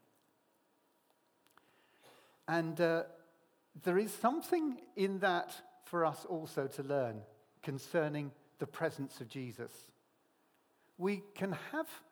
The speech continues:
the presence of Jesus, but not really welcome him in, welcome him to us. There is a, a, a passage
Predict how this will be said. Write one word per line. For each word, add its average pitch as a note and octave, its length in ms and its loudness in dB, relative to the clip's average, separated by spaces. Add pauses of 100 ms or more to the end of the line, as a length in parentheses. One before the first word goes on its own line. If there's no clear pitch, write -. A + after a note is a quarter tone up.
the G3 60 -6
presence - 600 -8
of G3 100 -8
Jesus, E3+ 640 -10 (600)
but D#3+ 160 0
not A3 320 0
really F3+ 540 0 (120)
welcome E3+ 760 0
him C3 280 -6 (640)
in, A#2 420 -4 (840)
welcome E3 600 4
him C#3+ 220 -6
to D3 280 -2
us. - 320 -14 (1500)
There E3+ 120 6
is C#4 180 4
a, A3+ 200 4 (140)
a, F3 180 4 (260)
a D#3+ 360 0 (300)
passage - 640 -4